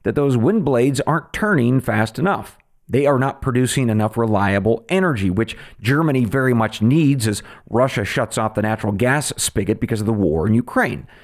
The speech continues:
So Germany's government decided to authorize a nearby coal mine to expand their operations, which requires that the wind turbines be taken down, again, so that the ground can be properly mined.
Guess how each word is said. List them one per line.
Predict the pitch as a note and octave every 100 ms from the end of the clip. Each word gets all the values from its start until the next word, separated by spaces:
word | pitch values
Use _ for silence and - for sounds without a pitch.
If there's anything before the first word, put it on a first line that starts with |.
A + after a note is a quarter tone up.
| - - - - _ _
So | - F3+
Germany's | D3 C#3+ B3+ D#4+ C#4
government | A#2+ F3+ G#3+ A3 D3
decided | C3 - C3+ B2+ B2+
to | -
authorize | D3 F3 C#3+ B2 A2+ A2
a | -
nearby | G#2+ B2+ F#3 D3 C3
coal | G#2 - C4 C#4+
mine | D3 - G2+
to | B2+
expand | B2+ - - G#2 G2+ G#2
their | A#2 F2+
operations, | F2 D3+ A#3 B3+ - A#1+ - - - _ -
which | A#2 -
requires | G#2 - A3+ F#3+ B2+ - - - -
that | A2+
the | A2
wind | A2+ G3+ G#3
turbines | F3 D#3 D#3 C3+
be | A2 B2
taken | B2 A#2+ C#3+ D3+ C#3 - G2+
down, | G2 C3 D3 F#2+ C3+ - - _ -
again, | G#2+ C#3 A2+
so | B2+
that | G#2
the | G2+
ground | F#2 A#2 B2 A2+ A#2
can | A#2
be | G2+
properly | G2+ - F#2+ G2 A2 A#2+
mined. | D#3 F#3 - -